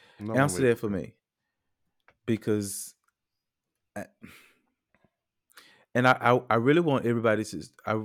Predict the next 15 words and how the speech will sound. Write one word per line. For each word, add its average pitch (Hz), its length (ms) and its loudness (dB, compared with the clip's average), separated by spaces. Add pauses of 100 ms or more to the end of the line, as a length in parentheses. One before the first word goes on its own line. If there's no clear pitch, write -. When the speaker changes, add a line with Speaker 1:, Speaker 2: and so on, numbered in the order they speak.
(140)
Speaker 2:
want 117 220 -2
us 117 120 -6
all 104 240 -2
to 107 120 -14
stop 98 300 -4
calling 104 360 -2
stuff 95 340 -4
bad 80 580 -10 (1000)
just 107 180 -4
Speaker 1:
Mm-hmm. 107 80 -12
Speaker 2:
because 104 280 -4
you 101 80 -4
don't 95 260 -4
like 95 320 -4
it. - 200 -14